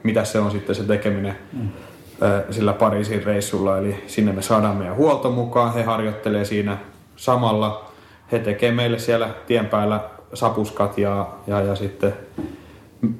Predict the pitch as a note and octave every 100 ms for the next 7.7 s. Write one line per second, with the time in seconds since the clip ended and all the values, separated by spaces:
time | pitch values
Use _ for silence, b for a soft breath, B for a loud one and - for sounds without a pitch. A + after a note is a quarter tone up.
0 | - G#2+ A#2 C3 A#2+ A#2+ A#2 A#2+ A2+ G#2
1 | A#2+ A#2 A2 A2+ G#2+ G#2+ G#2 G#2 - -
2 | - A2+ G#2+ G#2 G#2 G2+ - G#2+ G#2 G#2
3 | G#2 G2+ G2+ G2+ G2+ G#2 G2+ G2 G2+ G2
4 | G2 F#2+ - G#2 G2+ G2 F#2 G2+ - -
5 | F#2+ A2+ C#3 B2+ A2 A2 G#2 G2+ - -
6 | - - A2+ G#2+ G#2+ G#2+ G#2 G2 F#2 G2+
7 | F#2+ F#2+ F#2+ - F2 - -